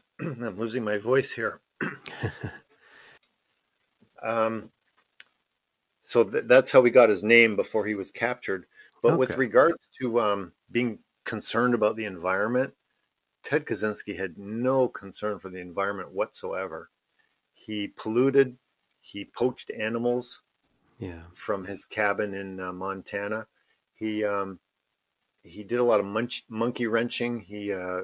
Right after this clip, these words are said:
Speaker 1: destroyed property.
Speaker 2: Hmm.
Speaker 1: And in his notes,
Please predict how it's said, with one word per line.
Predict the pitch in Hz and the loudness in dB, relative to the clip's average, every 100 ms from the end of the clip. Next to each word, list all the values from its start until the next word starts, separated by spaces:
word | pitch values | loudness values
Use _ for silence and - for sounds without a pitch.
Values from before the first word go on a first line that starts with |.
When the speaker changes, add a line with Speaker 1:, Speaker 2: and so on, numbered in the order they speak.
| - 92 | -10 -16
Speaker 1:
destroyed | 98 - - 110 113 110 | -14 -14 -6 -2 0 -2
property. | - 107 107 113 117 120 _ _ _ _ _ _ _ - | -2 -2 -2 -4 -6 -10 _ _ _ _ _ _ _ -4
Speaker 2:
Hmm. | 110 80 80 _ - 107 _ _ _ _ _ | -4 -4 -12 _ -20 -20 _ _ _ _ _
Speaker 1:
And | 110 110 107 - - | -4 -4 -6 -12 -4
in | 120 | -2
his | 120 107 | 0 2
notes, | 123 123 - - - | 6 6 4 -4 -18